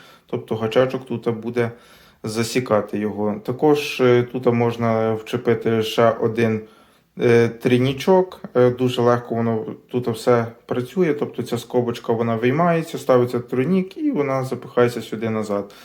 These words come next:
І за, за цей верх ви вже зав'язуєте саму ліску. Ось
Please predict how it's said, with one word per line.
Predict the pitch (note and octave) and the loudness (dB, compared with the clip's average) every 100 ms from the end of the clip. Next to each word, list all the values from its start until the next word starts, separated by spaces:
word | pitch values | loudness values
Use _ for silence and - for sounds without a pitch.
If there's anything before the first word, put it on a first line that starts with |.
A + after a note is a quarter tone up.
| - _ _ | -20 _ _
І | C#3 | -6
за, | A#2+ A#2 | -4 -6
за | - A#2+ A2+ | -6 -8 -6
цей | - A#2+ | 0 2
верх | A#2 D#3 D3 A#2+ | 4 2 0 0
ви | B2 | 2
вже | A#2 A2+ A2 - - _ | 2 0 -2 -8 -20 _
зав'язуєте | G#2 A2 G#2 B2 B2 B2 A2+ | -2 0 4 4 2 0 -2
саму | A2 A2 G#2+ A2 A2+ - - | -2 0 0 0 -2 -8 -16
ліску. | C#3 G#2+ - - G2 G2 _ _ _ _ - _ _ _ _ _ _ _ _ _ - - | -10 -10 -10 -12 -14 -14 _ _ _ _ -20 _ _ _ _ _ _ _ _ _ -12 -4
Ось | A#2 A2 A#2+ D3+ - - - | -2 2 0 0 -6 -8 -12